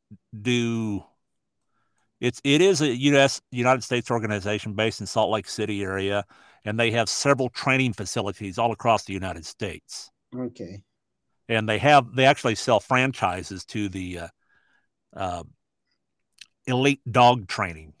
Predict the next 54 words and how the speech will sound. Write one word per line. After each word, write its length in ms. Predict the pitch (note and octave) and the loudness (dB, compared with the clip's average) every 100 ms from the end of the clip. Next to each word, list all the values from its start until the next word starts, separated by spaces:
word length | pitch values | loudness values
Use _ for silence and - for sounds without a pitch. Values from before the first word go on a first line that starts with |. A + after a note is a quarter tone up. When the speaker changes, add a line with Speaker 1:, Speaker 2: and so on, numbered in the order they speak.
| - | -6
Speaker 1:
Company 420 | G#2+ F2 F#2 F2+ | -6 -6 -10 -12
is 280 | - F#2+ F2 | -10 -12 -12
the 80 | |
company 340 | F#2+ A#2+ G#2 A#2 | -8 -6 -6 -8
Speaker 2:
Mm. 40 | |
Speaker 1:
that 80 | A#2 | -6
they 120 | G#2 | -4
own 160 | G2+ G2 | -4 -6
that 300 | F2+ F2 F#2+ | -10 -10 -2
does 220 | G#2 F#2+ | -2 0
all 120 | G2 | -4
the 80 | F2 | -6
training. 360 | - G#2+ F#2 F2 | -6 -6 -6 -10
So 160 | - | -10
I 80 | G#2+ | -10
don't 120 | - - _ - - _ _ _ _ _ _ _ _ _ | -10 -16 _ -20 -20 _ _ _ _ _ _ _ _ _
see 180 | - B2+ | -6 -4
if 80 | A#2 | 0
they 100 | B2 | 2
have 220 | A2+ B2 | 4 4
any, 360 | A#2 A2 F#2 - _ _ - | 2 0 -2 -8 _ _ -4
I 40 | |
don't 80 | A#2 | -2
know 60 | D3 | 0
if 80 | |
they 120 | - G2+ | 0 2
have 180 | A2+ | 2
any 400 | A2 G#2 F#2 F2+ _ | 0 -2 -6 -10 _
overseas 540 | B2+ A#2+ A2+ A2+ A#2 G#2 | 0 0 0 -2 -2 -2
or 60 | |
not, 340 | G2+ C3+ - - - _ _ | 0 0 -2 -8 -20 _ _
but 220 | G2 F2 - _ _ - | -6 -6 -8 _ _ -20
Speaker 2:
Okay. 300 | - A2 E2 _ _ _ _ _ _ - | -16 -16 -16 _ _ _ _ _ _ -10
Speaker 1:
if 160 | G2 G2 | -6 -2
so. 380 | B2 C3+ G#2 - - - - | 2 2 0 -10 -18 -4 0
<laughs> 80 | G#3 A#3 - _ _ _ | 2 2 -2 _ _ _
Speaker 2:
Yeah. 240 | A#2 A#2 A2+ - - _ _ _ _ _ _ _ _ _ | -4 -2 -4 -10 -18 _ _ _ _ _ _ _ _ _
Now, 440 | F#3 G#3+ G#3+ F#3+ D3 | 4 6 8 8 8
if 540 | - A3+ C#4+ A#3+ F#3+ | 6 6 4 4 0
people 420 | G#3 A#3+ - G#3 F#3+ | 0 2 6 8 10
would 180 | F#3 | 8
also 340 | F#3 G3+ G3+ F#3 | 8 6 4 2
want 240 | F#3+ F#3+ | 2 0
to 100 | F3+ | 2
reach 300 | E3 F#3 F#3 F3+ | 2 2 2 0
out 320 | D#3 D3 D3 | 2 0 -4
to 100 | C#3+ | -4
you, 420 | C#3 D#3+ C#3 A2+ | 0 0 0 -2
how 340 | A2+ D#3+ G#3 G#3 | -2 -2 -2 -2
would 280 | F#3 D#3+ | -2 -2
you 140 | D#3 D#3+ | -2 -2
advise 420 | C3+ A#2+ C3+ D3 | -2 -4 -6 -6
them 220 | A2+ G#2+ | -10 -10
to? 160 | F#2 F2+ | -14 -18